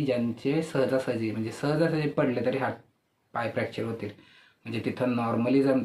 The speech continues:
समजा दुसरं कोणी पडलं असतं तर हात वगैरे फ्रॅक्चर झाला नसता एवढं पडल्यानंतर. तरी पण काही लोकांचे मात्र खूप सहजासहजी हात किंवा पाय वगैरे फ्रॅक्चर होतात. तर ते काय होतात?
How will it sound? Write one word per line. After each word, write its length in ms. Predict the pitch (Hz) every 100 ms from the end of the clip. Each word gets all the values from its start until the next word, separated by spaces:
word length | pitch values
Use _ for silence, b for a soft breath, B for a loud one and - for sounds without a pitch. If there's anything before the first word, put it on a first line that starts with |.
| - -
समजा 220 | 127 123
दुसरं 260 | 127 127
कोणी 180 | 117 123
पडलं 280 | 117 123 113
असतं 180 | 117 117
तर 80 | - -
हात 360 | - - 143
वगैरे 280 | 147 127 143
फ्रॅक्चर 400 | 147 117 - 131
झाला 280 | 127 113 117
नसता 300 | 139 139 110
एवढं 280 | 113 113 107
पडल्यानंतर. 500 | 113 107 107 107 104 - b b b b _
तरी 220 | 135 135 151
पण 220 | - 160
काही 400 | - 131 131 202
लोकांचे 400 | 190 170 127 117
मात्र 300 | 113 110 131 135 -
खूप 420 | - 170 170 170
सहजासहजी 800 | - 131 123 127 - 120 110 131
हात 240 | 135 120 113 -
किंवा 140 | 117
पाय 300 | 110 113 110
वगैरे 240 | 110 113 127 -
फ्रॅक्चर 340 | 120 110 - 110
होतात. 300 | 107 - - - b b b
तर 100 | 123 110
ते 80 | 117
काय 260 | 120 123
होतात? 200 | 117 127